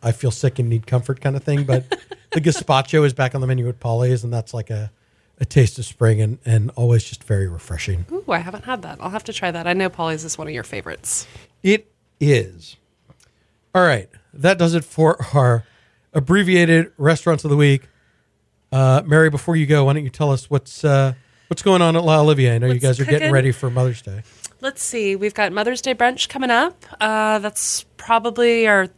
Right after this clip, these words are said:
Speaker 2: third busiest day of the year. So take your mother out for brunch. Enjoy it. Uh, we'll be open from eleven to three that day.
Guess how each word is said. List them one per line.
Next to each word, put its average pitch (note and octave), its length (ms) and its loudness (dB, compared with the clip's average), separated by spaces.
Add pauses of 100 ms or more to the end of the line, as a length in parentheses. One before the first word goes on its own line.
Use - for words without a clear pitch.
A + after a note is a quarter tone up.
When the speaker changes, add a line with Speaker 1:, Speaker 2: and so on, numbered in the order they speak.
Speaker 2:
third G3 280 0
busiest F#3+ 520 -4
day F#3 160 -2
of E3+ 100 -6
the D#3+ 120 -6
year. F3+ 440 -2 (400)
So E3 680 -2 (420)
take G#3 300 -8
your A3+ 100 -4
mother G#3 360 -2
out G3 340 -2
for A3 240 -8
brunch. G3+ 560 -2
Enjoy G3 460 -4
it. A#3+ 340 -6
Uh, F#3 280 -6
we'll F#3+ 120 -8
be G3+ 200 -6
open G3 400 -4 (500)
from F3+ 440 -2
eleven F#3 540 -4
to F3+ 120 -10
three F#3+ 420 -6
that A3+ 260 -4
day. D4 420 -4